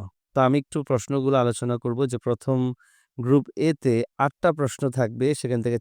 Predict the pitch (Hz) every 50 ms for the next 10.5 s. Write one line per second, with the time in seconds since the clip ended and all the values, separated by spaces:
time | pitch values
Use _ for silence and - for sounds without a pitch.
0 | - - 120 117 _ _ - 147 147 135 117 - - 120 104 101 104 98 - 113
1 | 101 104 98 101 120 143 - - - 123 113 - 117 110 _ - 123 113 110 104
2 | _ - - 117 123 127 127 139 _ _ _ _ _ _ _ _ _ _ - 147
3 | 131 160 156 135 143 147 147 135 127 127 131 131 156 208 262 247 _ - 135 131
4 | 131 - - 139 135 131 120 - 139 131 123 131 131 127 120 123 131 135 117 120
5 | 117 117 131 120 120 139 151 185 220 170 120 117 107 - - 117 113 117 120 110
6 | 113 143 160 208 240 _ _ _ _ _ _ - 120 117 113 - - - 135 151
7 | - - - 175 - - 165 156 - - 165 156 139 - 147 139 147 143 135 139
8 | 165 - - 113 117 104 98 104 90 - - - _ - 147 139 - 190 170 -
9 | - - 190 175 - 220 247 254 _ _ _ _ _ _ _ _ _ _ _ -
10 | 139 135 - - 147 147 139 131 120